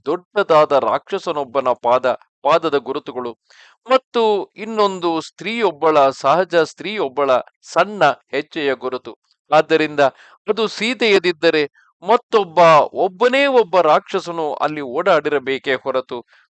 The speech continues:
ದೊಡ್ಡ ಸೈನ್ಯವು ಇರುವ ಸೂಚನೆಯೂ ಇಲ್ಲ.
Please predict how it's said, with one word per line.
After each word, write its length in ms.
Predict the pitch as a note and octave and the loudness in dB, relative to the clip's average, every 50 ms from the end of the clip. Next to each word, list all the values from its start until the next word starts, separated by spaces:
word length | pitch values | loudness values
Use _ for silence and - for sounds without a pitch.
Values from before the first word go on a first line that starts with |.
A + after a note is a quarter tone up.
| _ - | _ 0
ದೊಡ್ಡ 280 | G3 G#3+ G#3 - _ A3 | 0 0 0 2 _ 2
ಸೈನ್ಯವು 760 | F#3 E3 - E3+ D#3+ F3+ G3+ G#3 F#3+ F3+ E3 D#3+ D3+ D3+ C#3+ | 2 2 0 -2 -4 -4 -4 -4 -4 -4 -2 -4 -6 -6 -6
ಇರುವ 320 | C#3 D3 D3+ D3+ C3+ C3+ | -4 -4 -4 -4 -4 -4
ಸೂಚನೆಯೂ 720 | C3 - - C#3+ D#3+ F#3+ - G#3 D#3+ D3 C#3 C3+ C3 B2+ B2+ | -6 -6 -10 -14 -16 -6 -6 -4 -4 -4 -6 -6 -6 -6 -6
ಇಲ್ಲ. 280 | B2 B2+ B2 A#2+ A#2 | -6 -4 -4 -2 -4